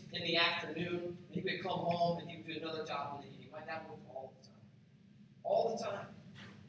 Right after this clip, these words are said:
He says, "Boy, I'm so sorry. I'm so sorry." I said, "Dad, I,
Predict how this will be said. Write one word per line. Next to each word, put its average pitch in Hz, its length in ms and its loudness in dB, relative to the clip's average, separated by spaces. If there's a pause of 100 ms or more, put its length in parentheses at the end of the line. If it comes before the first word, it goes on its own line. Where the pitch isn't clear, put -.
(100)
He - 80 -18
says, - 180 -8
"Boy, - 260 -4 (100)
I'm - 60 -12
so - 240 -10
sorry. - 380 -8 (3500)
I'm - 60 -20
so - 200 -10
sorry." - 200 -12 (1040)
I - 360 2
said, - 200 -8
"Dad, - 220 -6
I, - 20 -12